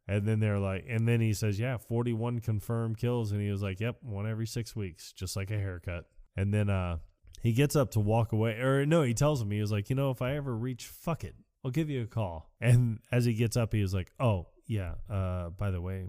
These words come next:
we're, uh, within five hundred yards of a school, so you may wanna just t-, t-, t-, t-, just." <laughs> And then he gets up and walks back. He was like,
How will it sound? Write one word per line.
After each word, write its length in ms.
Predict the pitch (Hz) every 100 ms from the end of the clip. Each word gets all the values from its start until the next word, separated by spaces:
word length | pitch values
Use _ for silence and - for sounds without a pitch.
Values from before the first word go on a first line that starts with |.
| -
we're, 300 | 95 95 90
uh, 140 | 87 82
within 340 | 90 - 87
five 300 | - 90 85
hundred 320 | 87 87 80
yards 280 | 82 78 82
of 120 | 92
a 20 | -
school, 340 | - 90 90
so 160 | - 90
you 140 | 87
may 140 | 85 82
wanna 280 | 80 76
just 220 | 80 101 - _
t-, 80 | - -
t-, 60 | _
t-, 80 | - - - - - -
t-, 80 | - -
just." 220 | 104 - - - - - - -
<laughs> 80 | - - - - - _ _ -
And 60 |
then 80 | 120
he 60 | 120
gets 200 | 127 -
up 140 | 117
and 120 | 113
walks 240 | 107 104 -
back. 200 | 104 98
He 80 | 107
was 120 | 98
like, 120 | 95